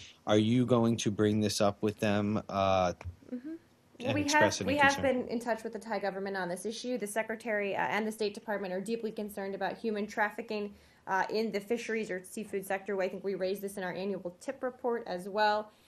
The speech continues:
Speaker 2: Uh, it has become, I think, increasingly clear that workers in this industry, particularly many of whom are migrants, are exploited at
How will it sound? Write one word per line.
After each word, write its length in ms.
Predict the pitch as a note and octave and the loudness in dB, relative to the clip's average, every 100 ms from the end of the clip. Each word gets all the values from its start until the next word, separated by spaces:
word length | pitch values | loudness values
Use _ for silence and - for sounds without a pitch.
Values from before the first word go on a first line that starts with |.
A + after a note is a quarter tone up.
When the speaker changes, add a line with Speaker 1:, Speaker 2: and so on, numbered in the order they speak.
| _ _ | _ _
Speaker 2:
Uh, 240 | - G3+ F#3+ | 0 2 2
it 80 | G3+ | -2
has 240 | G#3 A3 G3+ | -2 -2 -2
become, 520 | A3+ A3+ G3+ G3 - | -4 -2 -2 -2 -4
I 180 | F3 F#3+ | -4 -6
think, 160 | G3+ F#3+ | -6 -8
increasingly 540 | F#3+ A#3 A3+ G#3+ G3+ | -6 -6 -4 -4 -4
clear 260 | G3+ G#3+ G3+ | -4 -2 -2
that 100 | E3+ | -2
workers 340 | F#3+ F#3+ G3 | -2 -4 -6
in 60 | F#3 | -6
this 160 | F#3 | -6
industry, 380 | G3 G3 F#3+ G3+ | -6 -6 -6 -8
particularly 520 | F#3+ F#3+ G3+ G#3 G3+ | -8 -8 -6 -2 -2
many 280 | F#3+ G3 G3 | 0 0 0
of 100 | F#3+ | 0
whom 180 | G3 F3 | -2 -4
are 60 | F3+ | 2
migrants, 560 | F3+ F#3+ G3+ G3 G3 | 4 4 2 0 -4
are 240 | - F3+ F3 | 0 2 2
exploited 720 | F3+ - - G3 F#3 F3+ F3+ | -2 -10 -6 -2 2 0 -2
at 140 | - | -10